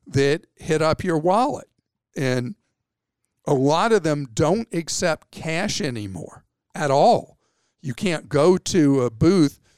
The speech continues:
and throw coins in it. You have to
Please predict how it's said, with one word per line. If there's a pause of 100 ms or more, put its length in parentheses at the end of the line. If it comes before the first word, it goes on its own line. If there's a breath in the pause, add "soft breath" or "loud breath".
(320)
and
throw
coins
in
it. (1120)
You
have
to